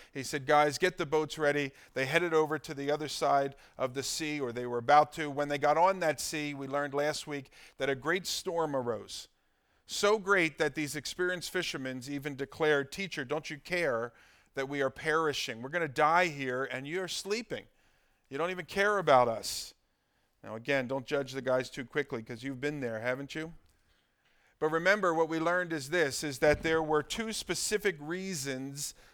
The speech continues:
that they were in the boat. One is because Jesus was in the boat, and they were seeking to be his followers. And if Jesus was gonna be in the boat, then they were going to be in the boat. And I spent time considering this,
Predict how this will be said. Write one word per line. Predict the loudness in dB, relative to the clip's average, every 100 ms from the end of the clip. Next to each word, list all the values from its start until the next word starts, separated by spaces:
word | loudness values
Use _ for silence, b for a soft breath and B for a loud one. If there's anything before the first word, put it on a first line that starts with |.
| B
that | -6 0
they | 0
were | 2 -2
in | -2 -4
the | 2
boat. | 4 2 -2 _ _ _ _ _
One | 4 6 6 0 -10 b b b b b
is | -6
because | -4 0 0
Jesus | 0 -2 -2 -6
was | -6 -6
in | -6
the | -2
boat, | -2 -4 -12 _
and | -4
they | -2
were | -2 -2
seeking | -2 -4 -4 -6 -6
to | -8
be | -4 -4
his | -2 -4 -4
followers. | -4 0 0 0 -6 -10 -12
And | -10
if | -8
Jesus | -4 -4 -4 -10
was | -8
gonna | -4 -4
be | -4 -4
in | -4
the | -2
boat, | 0 -2 B B B
then | -6 -2
they | 0
were | 0 -2
going | -2 -4
to | -6
be | -6
in | -6 -6
the |
boat. | -6 -6 -4
And | -2
I | -2
spent | -4 -10 -4
time | -4 -4
considering | -10 -10 -8 -4 -4 0
this, | -2 -2